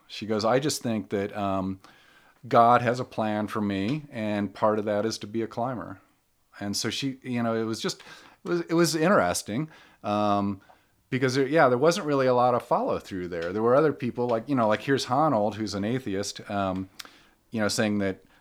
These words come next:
"Well, I don't really believe in spirituality, but climbing's kind of spiritual, right?"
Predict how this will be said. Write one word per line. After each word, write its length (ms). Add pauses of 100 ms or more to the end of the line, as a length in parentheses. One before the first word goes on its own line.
(180)
"Well, 320
I 40
don't 120
really 180
believe 240
in 80
spirituality, 800
but 580
climbing's 480
kind 220
of 40
spiritual, 640
right?" 400